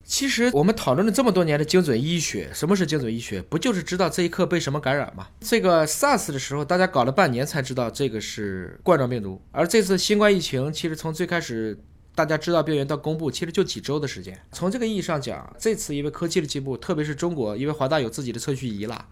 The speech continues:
所以中国在这个未知病源的鉴别能力跟美国、跟所有的发达国家都是并驾齐驱的。这个自信我们是有的，因为我们有工具了，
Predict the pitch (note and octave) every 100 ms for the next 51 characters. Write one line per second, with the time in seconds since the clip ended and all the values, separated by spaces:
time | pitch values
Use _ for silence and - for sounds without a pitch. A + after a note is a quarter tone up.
0 | - - E3 F3 G#3 G3+ E3+ F3 E3 D3+
1 | C3+ A#2+ A#3 C#4+ F#3 F#3 G#3+ E3+ C3 C#3
2 | C3 - E4 E3 B2 A2 B2+ F3 E3+ C#3+
3 | A2+ A2+ A#2+ C#3+ - E3 - F3 E3+ D#3
4 | C3+ B2+ C3+ C#3 C#3+ C#3 B2 - G#2+ -
5 | A2 - - - - F#3 D3+ D3 B2+ C#3
6 | - A2+ A#2+ B2 E2 D#2 C#3+ D3+ B2 A#2+
7 | B2+ - B2 B2 B2+ -